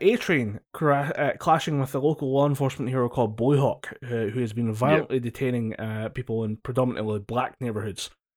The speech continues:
Speaker 1: This is where we mentioned there's a lot of stuff about, uh, B L M in this season, and this is where this kinda comes in. Boyhawk is very obviously a vigilante hero, or he's taking things a little bit too far in the name of, you know, just keeping the streets clean.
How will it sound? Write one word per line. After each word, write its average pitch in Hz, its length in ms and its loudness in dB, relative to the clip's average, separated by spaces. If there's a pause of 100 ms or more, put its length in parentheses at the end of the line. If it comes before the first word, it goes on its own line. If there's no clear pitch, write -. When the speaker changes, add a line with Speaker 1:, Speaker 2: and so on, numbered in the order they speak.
(140)
Speaker 1:
This 113 120 -6
is 113 120 -6
where 110 120 0
we 110 80 -2
mentioned 123 300 -2
there's 113 160 -2
a 110 40 -4
lot 113 100 -2
of - 60 -6
stuff - 200 -8
about, 113 260 -4
uh, 104 200 -8
B 113 160 -4
L 120 140 0
M 107 220 -2
in 120 160 -4
this 110 140 -4
season, 110 300 -4
and 104 100 -6
this 107 140 -8
is 107 80 -10
where 110 100 -4
this 110 140 -8
kinda 104 180 -8
comes 107 260 -6
in. 98 140 -8 (380)
Boyhawk 123 320 0
is 113 100 -2
very 120 180 0
obviously 113 360 -2
a 104 40 -4
vigilante 127 520 -2
hero, 127 260 0
or 117 140 2
he's 107 120 -4
taking 113 240 -2
things 120 200 -4
a 117 40 0
little 151 180 0
bit - 220 -6
too 123 80 -2
far 113 240 -4
in 110 120 -6
the 113 80 -2
name 113 180 -2
of, 107 140 -8 (280)
you 139 60 -4
know, 117 220 -2 (120)
just - 180 2
keeping 143 260 0
the 117 80 -2
streets - 300 -4
clean. 110 360 -2